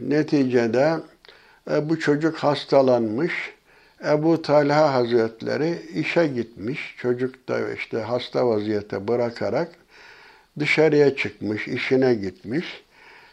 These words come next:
Ve akşam eve döndüğü zaman, e, hanımına demiş ki, "Çocuk ne haldedir?" Efendim demiş, "Çocuk her zamankinden daha sakin." Yani öldü dememiş. Tabii bir insan öldüğü zaman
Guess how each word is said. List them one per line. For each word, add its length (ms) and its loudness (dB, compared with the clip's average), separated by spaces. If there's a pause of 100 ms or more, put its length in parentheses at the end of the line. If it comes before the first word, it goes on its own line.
(140)
Ve 380 4 (160)
akşam 520 2 (300)
eve 480 4
döndüğü 460 4
zaman, 520 0 (680)
e, 280 4
hanımına 640 4
demiş 380 0
ki, 100 -4
"Çocuk 500 0
ne 160 4
haldedir?" 920 2 (680)
Efendim 480 2
demiş, 280 2
"Çocuk 420 -2
her 180 4
zamankinden 920 0
daha 280 0
sakin." 760 0 (540)
Yani 280 6
öldü 640 4
dememiş. 800 2 (300)
Tabii 360 2
bir 140 6
insan 320 0
öldüğü 480 0
zaman 460 0